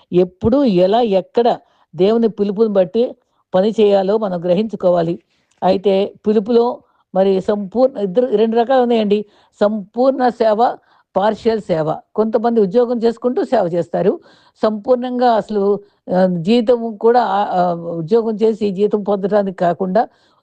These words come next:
స్వచ్ఛంద సేవలో సఫర్ అవుతారు, కానీ దేవుని పిలుపును, ఆ, స్పష్టంగా చేయమన్నప్పుడు చేయడానికి ఇష్టపడతారు. తర్వాత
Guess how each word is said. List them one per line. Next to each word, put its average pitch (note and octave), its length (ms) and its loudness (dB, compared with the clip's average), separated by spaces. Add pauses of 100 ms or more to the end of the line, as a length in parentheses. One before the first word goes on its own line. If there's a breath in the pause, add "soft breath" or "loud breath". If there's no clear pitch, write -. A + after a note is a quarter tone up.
స్వచ్ఛంద A#3 460 0
సేవలో G#3 600 -2
సఫర్ F#3+ 320 -2
అవుతారు, A#3+ 320 0
కానీ B3 380 -2 (340 soft breath)
దేవుని G#3 600 0
పిలుపును, A3 580 0 (340 soft breath)
ఆ, F3 320 -2
స్పష్టంగా A#3 640 -2 (140)
చేయమన్నప్పుడు G#3 640 0 (120)
చేయడానికి F3 420 0
ఇష్టపడతారు. E3 640 -2 (440 soft breath)
తర్వాత F#3 380 0